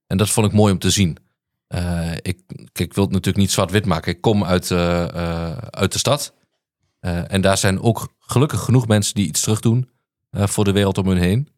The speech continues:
Eh, altijd positief blijven. Maar hier valt me echt op dat, eh, dat vrijwel iedereen doet wel iets. Hè, dus ik kom veel op bezoek bij, eh, ook vandaag weer bij bijvoorbeeld mensen die, eh, zestig, eh, jaar getrouwd zijn. Ehm, en, eh, ja, die zijn dan over het algemeen natuurlijk gepensioneerd.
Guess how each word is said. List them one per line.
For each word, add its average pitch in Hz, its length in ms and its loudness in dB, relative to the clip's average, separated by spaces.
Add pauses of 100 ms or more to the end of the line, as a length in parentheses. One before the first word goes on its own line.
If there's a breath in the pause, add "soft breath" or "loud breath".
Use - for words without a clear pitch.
(380)
Eh, 87 240 -4 (120)
altijd 92 240 -2
positief 101 400 0
blijven. 101 420 0 (440 loud breath)
Maar 98 140 0
hier 120 160 4
valt 113 240 0
me 110 80 4
echt 113 200 0
op 113 140 2
dat, 104 240 0
eh, 101 100 2
dat 98 160 0
vrijwel 120 340 2
iedereen 110 320 2
doet 110 180 2
wel 101 140 0
iets. - 240 -4 (120)
Hè, 110 140 -2
dus 107 120 -2
ik 98 100 -4
kom 98 180 2
veel 95 280 2
op 82 120 -6
bezoek 92 280 0
bij, 85 480 2
eh, 82 120 -6
ook 85 100 -2
vandaag 92 360 0
weer 87 240 2
bij 85 200 0
bijvoorbeeld 90 340 -2
mensen 90 300 0
die, 85 340 -2
eh, 82 120 -2 (560 soft breath)
zestig, - 480 0
eh, 87 160 4
jaar 85 180 0
getrouwd 117 340 2
zijn. 101 360 2 (460)
Ehm, 87 640 0
en, 90 360 0
eh, 85 160 -2
ja, 101 100 2
die 90 100 -2
zijn 92 160 0
dan 90 120 0
over 90 160 -4
het - 80 -10
algemeen 95 320 0
natuurlijk 85 260 -6
gepensioneerd. 90 720 -2